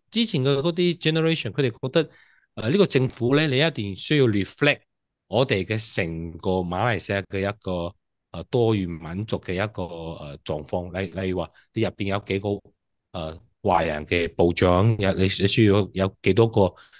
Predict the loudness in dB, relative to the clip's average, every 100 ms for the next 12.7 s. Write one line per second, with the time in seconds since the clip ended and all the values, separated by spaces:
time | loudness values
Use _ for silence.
0 | _ -2 2 0 0 -2 0 2 2 2
1 | 2 0 -4 -20 _ _ 2 4 2 2
2 | 4 4 4 0 0 2 2 2 0 0
3 | -6 -4 -4 4 4 4 2 0 0 -2
4 | 0 0 -2 -2 -2 -2 -8 -20 -20 0
5 | 2 6 6 6 4 2 2 0 2 4
6 | 4 4 2 -4 -2 4 6 4 0 -4
7 | -2 0 0 0 -2 -12 _ _ 6 6
8 | 4 4 2 6 6 6 2 _ _ _
9 | 0 0 2 2 2 0 -2 -4 -2 -4
10 | -2 -4 -6 -8 -8 -6 -2 0 4 4
11 | 4 4 4 _ _ 2 6 6 4 -6
12 | _ 0 4 6 4 2 0